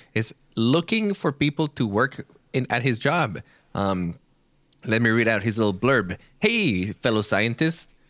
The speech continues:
Shazir is working to staff out a new Scrum team in downtown Minneapolis, Minnesota, and is looking to hire a mid to senior software quality assurance engineer.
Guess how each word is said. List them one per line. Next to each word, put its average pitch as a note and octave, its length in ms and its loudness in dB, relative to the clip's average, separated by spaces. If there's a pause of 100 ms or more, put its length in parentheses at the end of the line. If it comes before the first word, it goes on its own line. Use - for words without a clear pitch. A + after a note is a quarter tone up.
(280)
Shazir G#3 680 0
is B2 160 0
working E3 300 0
to D3 120 -2
staff D3+ 360 -2
out D#3 180 -2
a B2 80 0
new A#2+ 260 0
Scrum F#3 360 0
team B2 200 0
in G#2+ 120 0
downtown C3 420 0
Minneapolis, G#2+ 760 0
Minnesota, B2 600 0 (240)
and A#2+ 80 0
is A2+ 120 -2
looking E3+ 360 0
to D3+ 160 0
hire C3 360 0
a A#2 160 0
mid B2+ 400 0
to - 80 0
senior D#3 300 0
software D3 460 -2
quality E3 440 0
assurance D3 480 0
engineer. G#2 540 0